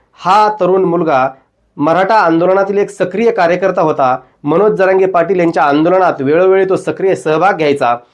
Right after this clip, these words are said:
आणि हा जो कार्यकर्ता आहे संभाजी उंडे नावाचा, याचं गाव आहे जालना जिल्ह्यातील घनसावंगी तालुक्यातील बोंदलापुरी.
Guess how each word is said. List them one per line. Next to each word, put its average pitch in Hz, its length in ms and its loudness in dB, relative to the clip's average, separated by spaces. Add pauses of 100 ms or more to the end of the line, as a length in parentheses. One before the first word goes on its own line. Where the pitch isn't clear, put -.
(200)
आणि 147 160 0
हा 156 200 0
जो 185 120 0
कार्यकर्ता 165 500 0
आहे 170 300 2 (320)
संभाजी 147 340 0
उंडे 160 240 2
नावाचा, 156 460 0 (300)
याचं 151 220 -4
गाव 165 200 2
आहे 185 220 2
जालना 156 360 0
जिल्ह्यातील 185 540 -2 (300)
घनसावंगी 185 520 2
तालुक्यातील 175 460 0
बोंदलापुरी. 151 600 0